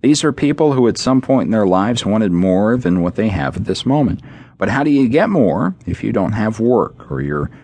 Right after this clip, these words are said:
working for an employer with limited opportunities? The answer is to take charge of your life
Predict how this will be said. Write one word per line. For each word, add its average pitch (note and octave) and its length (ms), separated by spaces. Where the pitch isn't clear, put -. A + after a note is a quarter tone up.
working G2 360
for G2+ 160
an G2 60
employer G2 520
with F2 240
limited F2+ 320
opportunities? E2 720
The A#2 180
answer C3+ 240
is E3 160
to - 80
take - 320
charge C#3 540
of A2 180
your G#2+ 180
life E2 460